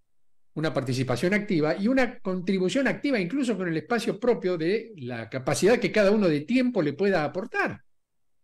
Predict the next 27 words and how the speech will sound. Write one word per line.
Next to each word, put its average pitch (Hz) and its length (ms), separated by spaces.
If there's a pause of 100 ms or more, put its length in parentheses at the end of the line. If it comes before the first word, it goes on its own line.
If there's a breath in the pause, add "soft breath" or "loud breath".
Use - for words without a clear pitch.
(100)
Si - 180
yo 208 140
soy 226 320
un 190 160
tipo 220 200
que 175 80
más 208 220
o - 20
menos 220 200
se 170 80
la 160 80
rebusca 208 320
en 190 60
electricidad, 185 680
bueno, 180 220
yo 233 200
esa 233 280
cuadra 190 400
la 175 100
mantenemos 208 580
entre 175 240
un 214 120
grupo 214 280
de 175 100
dos 196 140
o 208 80
tres 202 440